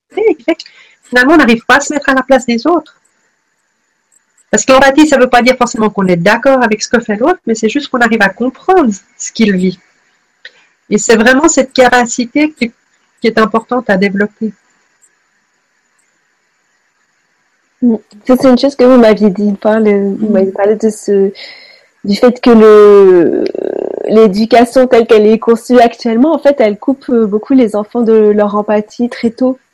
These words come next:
Speaker 1: Mhm. Oui.
Speaker 2: Et ça, je le ressens, moi aussi, je vois à
Speaker 1: Ouais.
Speaker 2: l'école, quand c'est un enfant est triste pour son copain qui, je sais pas, qui a été puni ou quoi, on lui dit de suite, « C'est pas tes oignons », euh, mais, enfin,
Speaker 1: C'est ça.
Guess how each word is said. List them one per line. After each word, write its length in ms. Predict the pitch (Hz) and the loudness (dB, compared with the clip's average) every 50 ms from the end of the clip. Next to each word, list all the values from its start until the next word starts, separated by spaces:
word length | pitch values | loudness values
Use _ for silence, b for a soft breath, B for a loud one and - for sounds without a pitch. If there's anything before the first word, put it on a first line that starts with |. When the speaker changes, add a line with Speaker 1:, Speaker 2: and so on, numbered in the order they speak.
| _ _ _ _ | _ _ _ _
Speaker 1:
Mhm. 300 | 262 247 226 214 240 - - _ _ _ _ _ _ _ _ _ _ _ 226 | -2 -2 -2 -2 -4 -8 -10 _ _ _ _ _ _ _ _ _ _ _ -2
Oui. 140 | 214 208 208 | 0 0 0
Speaker 2:
Et 60 | 208 | 0
ça, 180 | - 247 233 262 | 0 2 2 2
je 100 | 220 240 | 2 4
le 140 | 240 247 | 4 4
ressens, 380 | 226 226 214 208 208 - 220 220 | 4 4 2 0 -2 -4 -4 -4
moi 180 | 208 196 190 190 | -4 -4 -6 -8
aussi, 300 | - _ _ 214 214 202 | -10 _ _ -10 -10 -6
je 40 | |
vois 120 | 196 196 190 | -2 0 0
à 80 | 190 | 0
Speaker 1:
Ouais. 60 | 185 190 | 0 0
Speaker 2:
l'école, 460 | 190 190 - 214 226 240 226 202 208 B B B B B B | -2 -4 -6 -4 -2 0 0 -2 -4 B B B B B B
quand 140 | - 208 208 | -2 -2 0
c'est 160 | 214 - 220 | 0 0 0
un 220 | 208 202 202 202 | 2 2 2 2
enfant 440 | 196 202 202 - _ - 214 214 214 | 2 2 0 -2 _ -2 0 2 2
est 180 | 214 214 208 214 | 2 2 0 -2
triste 320 | - - 254 247 247 _ | -2 0 0 0 0 _
pour 160 | - 196 202 | -6 -8 -6
son 160 | - - 208 | -6 -6 -8
copain 560 | 202 - - 208 208 - 220 220 220 220 220 226 | -6 -4 -6 -6 -4 -2 -2 0 0 0 0 -2
qui, 460 | 226 - - - 196 185 180 185 190 | -4 -6 -8 -8 -6 -4 -4 -4 -6
je 60 | - | -6
sais 40 | - | -4
pas, 140 | - 208 214 | -4 -4 -2
qui 120 | - - | 0 0
a 60 | 160 | 0
été 240 | 180 180 - - 180 | 0 0 -2 -6 -8
puni 540 | - - - - 190 196 202 214 220 226 220 | -8 -8 -6 -6 -4 -2 0 0 2 2 2
ou 40 | 214 | 2
quoi, 200 | - 247 254 247 | 2 2 4 4
on 20 | |
lui 140 | 226 214 202 | 4 4 2
dit 160 | 180 208 196 | 2 0 -2
de 120 | 180 202 | -2 -2
suite, « 220 | 202 - - 208 - - | -2 -2 -4 -6 -4 -6
C'est 120 | - - | -6 -2
pas 120 | - 190 | -2 -2
tes 120 | 190 - 208 | 0 2 0
oignons », 720 | 208 196 190 196 196 202 214 226 233 233 233 233 220 190 | 0 0 0 -2 0 2 2 2 4 4 4 2 2 2
euh, 40 | 196 | 0
mais, 180 | 196 180 175 226 - - - B B B B B B | 0 -4 -6 -8 -10 -18 -20 B B B B B B
enfin, 300 | - 233 220 208 202 202 | 0 0 2 2 2 2
Speaker 1:
C'est 180 | 175 - - - | 0 -2 -6 -10
ça. 80 | 214 | -12